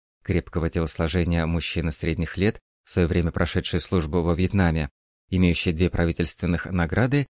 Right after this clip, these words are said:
и пользующийся бесконечным доверием губернатора округа. Седина на черных волосах и густой бороде только начала свое победоносное шествие,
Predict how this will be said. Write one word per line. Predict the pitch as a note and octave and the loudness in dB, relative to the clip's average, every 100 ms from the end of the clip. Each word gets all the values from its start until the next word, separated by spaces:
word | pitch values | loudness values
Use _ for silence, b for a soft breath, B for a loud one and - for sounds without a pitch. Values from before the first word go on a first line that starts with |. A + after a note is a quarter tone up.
| _ - | _ -6
и | |
пользующийся | B2+ A2 G#2+ B2 - B2+ C#3+ | 0 0 2 0 0 -2 0
бесконечным | G#2 - F#2+ F2 - F2+ E2 | -2 0 0 0 0 -2 0
доверием | E2+ D#2+ G#2 C3 A#2+ | 0 2 2 2 2
губернатора | C3 - F2+ D#2 - | 0 2 2 0 0
округа. | F2 E2 - D#2 D2+ - _ _ _ _ - | 0 0 -4 -2 -4 -6 _ _ _ _ -12
Седина | - F2 F2 E2+ | -6 0 2 4
на | E2 | 2
черных | - F2 F2 E2 | 0 -2 -2 -2
волосах | E2 E2+ E2 - F2 - | -2 -2 0 -2 -4 -2
и | |
густой | D#2 E2+ - F2 | -4 -4 -2 -2
бороде | E2+ F2+ F2+ C3+ | 0 0 0 -2
только | - G#2 - A2+ | 0 -2 0 0
начала | A#2 C#3+ C3 | 0 0 0
свое | E2 E2 E2 | 0 -2 -2
победоносное | - D#2+ F2+ F2 E2 - F2 | -2 -2 0 0 0 -2 -2
шествие, | - F#2 - E2 | 0 -2 -2 -2